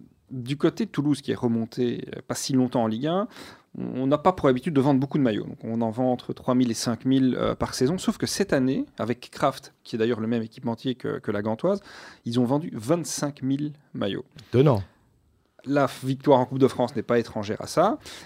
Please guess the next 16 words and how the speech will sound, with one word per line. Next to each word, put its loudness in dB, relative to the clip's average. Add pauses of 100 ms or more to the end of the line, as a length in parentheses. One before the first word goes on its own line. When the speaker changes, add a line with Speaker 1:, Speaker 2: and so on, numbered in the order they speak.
(260)
Speaker 1:
Et 4
Toulouse 0
s'est -2
dit, « -2
On 0
va 0
faire -2
une 0
petite -10
blague 4
à 2
nos 0
supporters -4
le 0
premier -2
avril -2